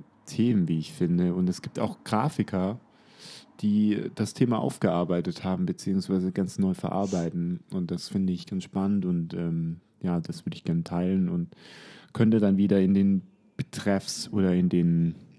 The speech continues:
Untertiteln dieser Folge nachlesen, in den Kommentaren oder so. Ähm, und dann euch das Wichtigste rausziehen, würde ich sagen.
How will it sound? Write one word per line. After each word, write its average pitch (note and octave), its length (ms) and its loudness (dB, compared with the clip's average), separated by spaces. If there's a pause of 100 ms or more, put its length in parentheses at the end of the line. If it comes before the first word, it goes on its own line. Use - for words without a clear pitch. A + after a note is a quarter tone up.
(380)
Untertiteln A2+ 1120 0 (320)
dieser F#2+ 300 2
Folge F#2+ 400 0
nachlesen, G#2+ 920 -2
in F#2+ 160 0
den F#2+ 120 -4
Kommentaren G2 640 -4
oder G#2+ 240 -2
so. G#2+ 160 -4 (800)
Ähm, F2+ 520 0
und F#2+ 160 0
dann F2+ 180 4
euch F2 280 0
das - 220 -4
Wichtigste - 420 -6
rausziehen, F2+ 420 -4
würde F2 140 -2
ich F2 80 -12
sagen. F2 360 -4